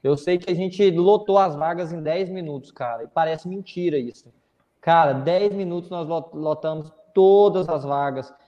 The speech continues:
E se eu, e se eu tivesse aberto aí pra trezentas pessoas, cara, teria lotado as trezentas vagas aqui na nossa empresa, porque foi algo muito, muito louco.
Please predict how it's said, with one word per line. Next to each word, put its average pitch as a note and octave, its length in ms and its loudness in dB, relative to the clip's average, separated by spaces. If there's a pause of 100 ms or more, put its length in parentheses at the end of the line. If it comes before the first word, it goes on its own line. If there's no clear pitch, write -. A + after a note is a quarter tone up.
(160)
E D#3+ 80 -4
se G3+ 100 0
eu, F3+ 240 0
e F3 200 -2
se E3+ 120 -4
eu G#3 60 4
tivesse F#3+ 420 2
aberto F3+ 440 -2
aí F3+ 160 -4
pra C#3+ 1300 -4
trezentas D#3+ 840 -6
pessoas, D#3+ 640 -4 (1000)
cara, E3+ 360 4
teria E3 280 -6
lotado E3+ 380 -6
as E3 100 -20
trezentas E3 800 -8
vagas C3+ 360 -4
aqui C#3 180 -10
na C#3 120 -8
nossa C3+ 280 -10
empresa, B2 400 -6
porque D3 480 -2
foi D#3+ 160 0
algo D#3 520 4
muito, F#3 600 -6
muito F3+ 320 -8
louco. D3 340 -2